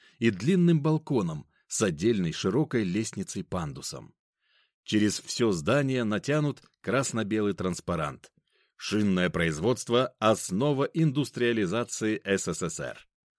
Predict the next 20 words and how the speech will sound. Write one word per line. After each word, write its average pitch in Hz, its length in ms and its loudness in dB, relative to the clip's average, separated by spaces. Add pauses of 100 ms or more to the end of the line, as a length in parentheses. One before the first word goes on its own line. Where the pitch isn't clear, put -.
(380)
А 82 120 -4
сбоку, 78 560 -2 (220)
на 92 140 0
сложносоставном 90 1000 0
фанерном 87 500 -2
щите, 113 460 -4 (280)
еще 170 380 -2
один 78 220 -4
плакат. 78 460 -8 (680)
«Передовикам 90 720 2
резина 117 500 2
асбестового 107 920 0
комбината 98 760 0 (260)
троекратное 127 1040 0
ура!» 92 460 -2 (760)
Перед 92 260 0
клубом 117 440 2
была 120 240 2
квадратная 120 580 -2
площадка, - 640 -8